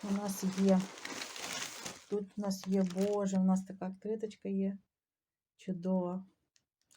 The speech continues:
Круто. Круто. Там для мене, е, слова, які я прочитаю потім. Так, і тут, ух ти,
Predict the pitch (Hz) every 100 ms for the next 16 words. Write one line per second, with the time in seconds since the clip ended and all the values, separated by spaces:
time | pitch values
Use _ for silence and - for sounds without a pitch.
0 | _ - 185 185 185 165 - _ _ _
1 | _ _ _ _ _ _ _ _ 196 190
2 | 190 240 254 _ - _ 190 185 185 190
3 | 202 180 175 180 180 170 165 165 - _
4 | _ _ _ _ _ _ _ _ - 180
5 | 170 175 - 190 185 185 - _ _ _
6 | _ _ _ - 185 175 180 233 - -
7 | 190 208 196 196 190 190 196 196 202 196
8 | - _ - 190 190 202 196 - _ _
9 | - - - - - - - 190 180 185
10 | - - - 185 190 - - - 220 226
11 | - - _ _ _ _ _ _ - 233
12 | 220 - - 240 226 220 208 202 196